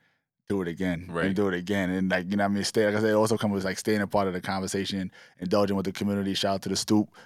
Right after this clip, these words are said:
Speaker 1: you know what I mean. My brother got to be at the barbershop, Fulton and Rochester, so that, I feel like that environment, we all just keep each other alive no matter what.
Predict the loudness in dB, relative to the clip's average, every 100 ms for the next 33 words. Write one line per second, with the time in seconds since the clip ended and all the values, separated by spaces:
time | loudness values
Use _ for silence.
0 | _ -4 -2 0 0 -2 -4 -8 -6 0
1 | 0 0 0 -2 -2 2 2 2 2 2
2 | 2 -2 -18 -10 -4 -4 -2 0 0 2
3 | 0 -2 -4 0 0 0 -2 -2 0 0
4 | 0 2 2 4 2 0 -4 -6 0 2
5 | 2 0 -4 -6 -12 -20 _ _ _ _
6 | -2 0 2 2 2 2 2 2 2 0
7 | -2 -2 -2 -4 -4